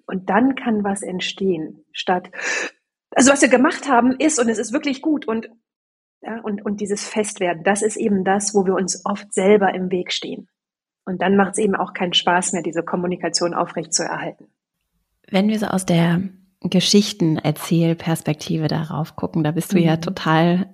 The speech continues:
Speaker 2: sch-, also ich fand das so stark, als wir daran gearbeitet haben.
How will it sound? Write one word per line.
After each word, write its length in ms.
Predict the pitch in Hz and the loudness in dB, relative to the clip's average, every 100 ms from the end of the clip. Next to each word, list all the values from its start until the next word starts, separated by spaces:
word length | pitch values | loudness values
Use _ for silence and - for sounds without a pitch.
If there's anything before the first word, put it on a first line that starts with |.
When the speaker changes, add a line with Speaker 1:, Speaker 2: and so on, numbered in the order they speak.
| 190 | 0
Speaker 2:
sch-, 240 | - - | 0 2
also 140 | - 165 | 2 2
ich 80 | - | 0
fand 100 | - | 0
das 80 | 180 | 0
so 80 | |
stark, 480 | 214 - 165 170 220 | 0 2 4 6 4
als 160 | - - | 0 0
wir 80 | 175 | 2
daran 300 | 170 165 165 | 2 2 0
gearbeitet 640 | 151 160 185 175 170 - | 0 0 2 0 -2 -6
haben. 460 | 180 165 175 190 208 | -8 -6 -4 -6 -8